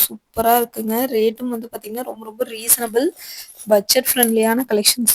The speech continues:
தான் உங்களுக்கு குடுத்திருக்காங்க. பார்த்துட்டு நீங்க வந்து புக் பண்ணிக்கோங்க.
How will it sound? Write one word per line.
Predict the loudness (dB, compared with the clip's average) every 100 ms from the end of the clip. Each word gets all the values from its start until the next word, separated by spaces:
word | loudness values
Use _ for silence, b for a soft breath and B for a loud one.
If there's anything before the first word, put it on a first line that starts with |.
| 6
தான் | 8
உங்களுக்கு | 8 8 6 4
குடுத்திருக்காங்க. | 6 8 6 4 2 4 2 0 -4 -10 _ -20 _ _ _ -18 -16 -14 -16 -18 -20 -20 _ _ _ _ _ B B B B B _ 6
பார்த்துட்டு | 8 6 6 6
நீங்க | 8 8
வந்து | 8 6
புக் | 4 2
பண்ணிக்கோங்க. | 2 2 2 4